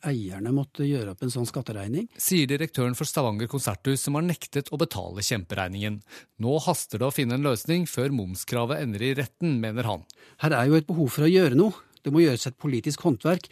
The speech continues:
Speaker 1: men måten dette er landet på og har blitt spilt ut i Konserthus Norge nå, den er jo ikke akseptabel.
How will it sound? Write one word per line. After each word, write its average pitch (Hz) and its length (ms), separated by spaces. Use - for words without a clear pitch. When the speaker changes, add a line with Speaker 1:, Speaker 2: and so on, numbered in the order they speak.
Speaker 1:
men 143 160
måten 160 560
dette 143 240
er 135 40
landet 127 420
på 175 100
og 135 300
har 139 180
blitt 143 160
spilt 147 300
ut 127 340
i 120 240
Konserthus 120 460
Norge 135 260
nå, 180 220
den 110 320
er 107 140
jo 101 100
ikke 104 160
akseptabel. 107 480